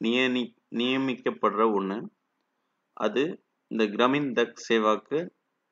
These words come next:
ஃபோர்டீன் ஃபைவ் ஹண்ட்ரட் per month வரைக்கும் இப்பதான் டூ தௌசண்ட் சிக்ஸ்டீன் ஜனவரி ஃபர்ஸ்ட் மோடி கவர்மெண்ட் வந்து அப்ரூவ் பண்ணிருக்காங்க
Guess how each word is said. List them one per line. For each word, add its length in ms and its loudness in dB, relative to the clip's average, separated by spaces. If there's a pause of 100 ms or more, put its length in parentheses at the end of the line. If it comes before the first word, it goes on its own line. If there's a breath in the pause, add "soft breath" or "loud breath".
(440)
ஃபோர்டீன் 500 2
ஃபைவ் 200 4
ஹண்ட்ரட் 320 2
per 100 2 (120)
month 240 -2
வரைக்கும் 420 -4 (580)
இப்பதான் 440 2 (260)
டூ 160 2
தௌசண்ட் 360 2
சிக்ஸ்டீன் 460 -4
ஜனவரி 400 4
ஃபர்ஸ்ட் 400 -4 (920)
மோடி 240 4 (100)
கவர்மெண்ட் 520 0
வந்து 180 -4 (1080)
அப்ரூவ் 280 4
பண்ணிருக்காங்க 400 0